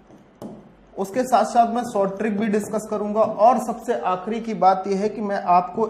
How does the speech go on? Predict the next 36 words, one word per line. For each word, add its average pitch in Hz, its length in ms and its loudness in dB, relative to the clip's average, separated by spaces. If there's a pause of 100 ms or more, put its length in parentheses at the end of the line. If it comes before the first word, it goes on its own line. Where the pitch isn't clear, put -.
इसकी 190 300 -4 (100)
हूबहू 180 520 -4 (140)
solution 175 460 -2
के 202 100 -4
साथ 180 320 0
पीडीएफ 160 300 -2
भी 160 200 -4
देने 151 300 -4
वाला 147 280 -2
हूं 180 200 -8 (240)
Telegram 151 500 -4
channel 131 320 -8
पर, - 240 -10 (320)
मेरे 156 520 -2 (380)
जो 147 200 -4
math 151 220 -2
by 160 120 -4
अनुराग 143 320 -4
दीक्षित 127 360 -10
है 254 80 -4
और - 500 -2
पाठशाला 156 460 -2
railway 143 320 -4
exam 143 300 -8
के 214 140 -8
Telegram 143 500 -6
channel 143 220 -4
पर, - 260 -4 (300)
जो 156 140 -2
कि 214 120 -6
इसी 196 360 -6
नाम 151 280 -2
से 131 120 -10
है, 120 180 -14 (100)
पाठशाला, 151 540 -2 (2000)
पाठशाला 147 540 -4